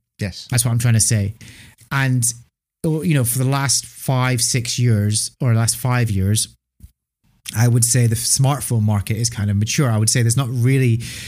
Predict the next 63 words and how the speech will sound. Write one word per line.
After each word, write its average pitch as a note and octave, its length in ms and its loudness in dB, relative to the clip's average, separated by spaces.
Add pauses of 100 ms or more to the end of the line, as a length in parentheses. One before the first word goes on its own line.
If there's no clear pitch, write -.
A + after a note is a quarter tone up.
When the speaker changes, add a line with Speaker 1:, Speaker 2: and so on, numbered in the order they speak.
(240)
Speaker 2:
anything B2 560 2
massively A#2+ 480 2
exciting A2+ 680 0
going G#2 240 0
on G#2+ 160 2
out G2+ 160 0
there. G#2 120 -2
No G#2+ 120 4
one's A2+ 160 2
come G#2+ 140 -2
out G#2 100 0
with G#2 140 -6
a G#2 40 2
new G2+ 220 2
form G#2+ 400 0
factor G#2 560 -2
or G2 40 0
whatever G2 360 0
that's G2 200 -4
really G#2 360 0
like, F#2+ 240 -4
"Oh A2 100 2
my G2 140 2
God." F#2+ 240 -2 (400)
I - 20 0
mean, B2 140 4
like, A#2+ 80 2
there's A#2 120 2
some B2+ 100 0
people B2 140 2
coming A2+ 200 2
out G#2+ 60 -2
with G#2 100 -4
folding A2+ 480 2
phones G2+ 360 2
now, A2 260 4
but G2 200 -2 (140)
they A2+ 120 0
just A2 200 0
seem A2 100 0
to G2 80 0
be G2 80 0
beset G2+ 420 -2
with G2 120 -2
loads G2+ 240 0
of - 80 -6
problems G2+ 500 0
and F#2+ 80 -2
stuff G2 220 -4
like G#2 80 -6
that. A2 220 -6
So G#2 260 -2
they're G#2 100 0
not G#2 180 0
really G#2 300 0
exciting. A2 460 -2
And G#2+ 80 2
also, G#2 320 0 (200)
I G#2+ 60 -2
look G#2 180 0
at G#2+ 60 -2
them G2+ 100 -2
going, G2 300 0